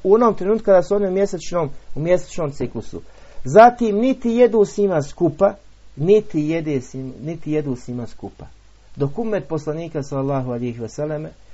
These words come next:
koji je počašćen i koji je došao, znači, e, sa vjerom, s propisima od uzvišenog Allaha subhanahu wa ta'ala,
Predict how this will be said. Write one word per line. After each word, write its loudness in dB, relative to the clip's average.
koji 0
je 2
počašćen -2
i -10
koji -4
je -4
došao, -4
znači, -8
e, -2
sa -6
vjerom, 0
s -16
propisima -4
od -6
uzvišenog -6
Allaha 2
subhanahu -4
wa -4
ta'ala, -2